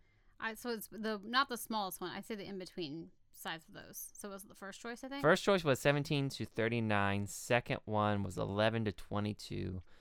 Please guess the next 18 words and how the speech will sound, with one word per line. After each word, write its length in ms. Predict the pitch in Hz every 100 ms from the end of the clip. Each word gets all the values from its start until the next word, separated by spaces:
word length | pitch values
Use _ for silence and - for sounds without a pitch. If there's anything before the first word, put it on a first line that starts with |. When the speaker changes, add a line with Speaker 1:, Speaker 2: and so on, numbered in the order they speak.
| - -
Speaker 2:
Third 200 | 139 143
one's 200 | 143 135
forty-four 680 | - 117 127 127 - 117 110
to 120 | 107
sixty-six. 640 | - - 95 - - - 254
Speaker 1:
I 120 | -
feel 100 | 339
like 140 | 349
it's 120 | 269
the 80 | -
first 380 | 180 180 165 -
one. 300 | - - 214 202 - _ _ - _ - _ _ _ - - - - -
Speaker 2:
Uh, 520 | 92 98 104 101 95 - -
see, 260 | - 147 156
this 200 | 160 175
is 140 | 151
complicated 520 | 151 127 113 110 107
'cause 220 | 104 113